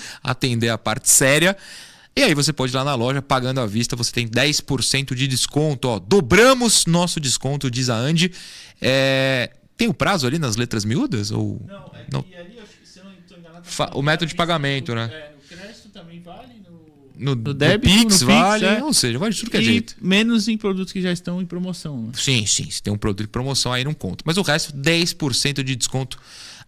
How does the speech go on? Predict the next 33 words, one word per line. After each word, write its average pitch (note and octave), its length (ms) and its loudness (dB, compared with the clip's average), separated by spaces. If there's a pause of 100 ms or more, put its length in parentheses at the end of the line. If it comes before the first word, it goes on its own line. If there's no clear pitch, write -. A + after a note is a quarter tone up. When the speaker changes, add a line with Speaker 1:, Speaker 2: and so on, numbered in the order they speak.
(140)
Speaker 1:
à F3+ 120 8
vista. F3 720 4
Entra D3+ 300 -2
lá C#3+ 80 -2
em C#3 40 -6
contato A#2+ 480 -4
com D#3+ 140 -2
a D3+ 60 0
maior B2+ 260 0
e C#3 60 -2
melhor A#2+ 280 -2
loja A#2+ 220 -2
de A2 100 -8
futebol, C3+ 560 0 (220)
é, A#2 100 0
de G#2 320 -4
<laughs> - 80 -12
material A#2+ 380 2
esportivo B2+ 420 -2
e C3+ 140 2
de C#3 80 -4
futebol A#2 480 -2 (420)
do D3+ 180 4
país. E3 760 4 (260)
Vamos F#3 240 0
para D4+ 300 4
ela, F3 420 6
a D3 140 0
querida D3+ 500 0 (100)
interação. F3+ 880 0
Hoje B2+ 160 -2
temos C#3+ 260 -2
cinco. - 520 -2